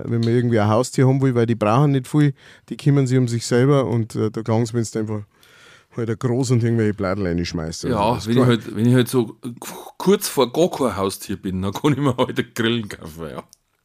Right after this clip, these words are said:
Speaker 1: Ja, genau.
Speaker 2: Ja.
Speaker 1: Na ja,
Speaker 2: Oder,
Speaker 1: es gibt Leute,
Speaker 2: oder
Speaker 1: die sind
Speaker 2: Mehlwürmer.
Speaker 1: die, ja,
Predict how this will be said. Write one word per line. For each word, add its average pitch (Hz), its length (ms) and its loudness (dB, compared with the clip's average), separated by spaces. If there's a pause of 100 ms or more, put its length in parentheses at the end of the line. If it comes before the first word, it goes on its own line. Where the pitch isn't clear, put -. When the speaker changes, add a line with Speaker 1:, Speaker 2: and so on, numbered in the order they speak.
(120)
Speaker 1:
Ja, 139 320 0 (120)
genau. 262 260 -2
Speaker 2:
Ja. 117 100 -6
Speaker 1:
Na 98 240 -2
ja, 120 140 4
Speaker 2:
Oder, 165 100 6
Speaker 1:
es 156 100 0
gibt - 200 0
Leute, 120 160 4
Speaker 2:
oder 151 100 6
Speaker 1:
die 147 80 4
sind 170 200 4
Speaker 2:
Mehlwürmer. 113 360 2 (560)
Speaker 1:
die, 113 100 -6 (100)
ja, 120 180 2